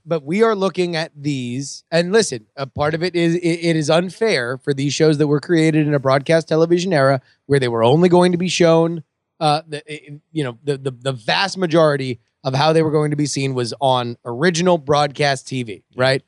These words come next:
Speaker 2: yeah.
Speaker 1: And then home video blew up. So maybe some really forward-thinking creators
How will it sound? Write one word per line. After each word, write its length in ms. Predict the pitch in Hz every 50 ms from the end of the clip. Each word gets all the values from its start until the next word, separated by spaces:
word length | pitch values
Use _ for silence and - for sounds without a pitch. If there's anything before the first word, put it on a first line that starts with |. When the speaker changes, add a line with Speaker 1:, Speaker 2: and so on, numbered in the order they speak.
| _
Speaker 2:
yeah. 120 | 95 92 87
Speaker 1:
And 200 | - 131 135 135 - _
then 300 | 143 170 180 185 190 180
home 300 | 165 160 170 175 165 151
video 340 | 151 156 147 147 151 147 143
blew 300 | 127 135 143 139 139 139
up. 180 | 139 135 -
So 140 | - - 135
maybe 600 | 127 131 147 165 175 180 175 156 165 160 151 131 - _ _ _ _
some 460 | _ - - - 214 202 202 185 165
really 420 | 139 143 170 185 185 180 170 170 160
forward-thinking 760 | - - 156 143 147 147 123 143 143 139 127 139 139 135 120
creators 560 | 123 135 135 131 131 123 127 131 131 117